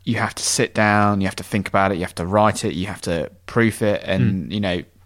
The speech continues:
Speaker 1: for certain people that's really unappealing. But sitting down in front of a microphone with someone else having a chat like we are now
Speaker 2: Yeah.
Speaker 1: comes to them naturally.
Speaker 2: It's more of a
Speaker 1: Yeah.
Speaker 2: consciousness stream as
Speaker 1: Yeah.
Speaker 2: well, you know. I mean, a, a conversation, a conver-,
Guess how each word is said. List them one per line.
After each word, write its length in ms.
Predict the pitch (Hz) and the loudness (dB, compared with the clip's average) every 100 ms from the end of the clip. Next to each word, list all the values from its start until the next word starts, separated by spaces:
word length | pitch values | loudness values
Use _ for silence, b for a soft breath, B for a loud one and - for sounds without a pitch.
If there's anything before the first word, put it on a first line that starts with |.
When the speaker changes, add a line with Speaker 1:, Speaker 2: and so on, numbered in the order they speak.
| - | -8
Speaker 1:
for 80 | - | -4
certain 280 | - 127 110 | 2 2 2
people 240 | 113 101 | 0 2
that's 180 | 101 110 | 0 4
really 240 | 107 101 | 4 4
unappealing. 560 | 101 98 - 131 87 55 B B B B _ | 2 2 0 0 0 -6 B B B B _
But 220 | 117 101 | 2 2
sitting 280 | - 156 135 | 2 0 2
down 200 | 123 110 | 4 4
in 60 | 107 | 2
front 180 | 120 | 0
of 80 | 101 | 2
a 40 | 104 | 4
microphone 500 | 110 107 - 104 95 | 4 4 2 2 2
with 80 | |
someone 180 | - 104 | 0 0
else 120 | 98 | 0
having 180 | 104 101 | 0 -2
a 40 | 92 | -2
chat 360 | - 147 101 | 0 2 2
like 140 | 110 - | 0 2
we 140 | 101 | 4
are 100 | 90 | 2
now 460 | 95 170 120 101 117 - | 2 0 0 -2 -4 -2
Speaker 2:
Yeah. 140 | 131 104 _ _ _ _ | -2 -2 _ _ _ _
Speaker 1:
comes 200 | - 131 | -4 -2
to 40 | - | 0
them 80 | 131 | 0
naturally. 400 | 165 - - - | 0 -2 -2 0
Speaker 2:
It's 100 | 147 | 4
more 120 | 175 | 4
of 60 | 143 | 4
a 40 | |
Speaker 1:
Yeah. 80 | 127 | 4
Speaker 2:
consciousness 400 | 160 107 - 127 | 4 4 2 0
stream 320 | - 123 120 | 2 0 2
as 60 | 110 | 4
Speaker 1:
Yeah. 60 | 113 | 4
Speaker 2:
well, 200 | 123 127 | 2 2
you 80 | |
know. 160 | 120 117 | 2 2
I 20 | |
mean, 140 | 131 139 | 4 4
a, 160 | - | 2
a 80 | 151 | -2
conversation, 640 | - 104 98 98 104 104 | -2 -2 -2 -2 -2 -2
a 40 | 107 | -2
conver-, 300 | - 110 | -2 -2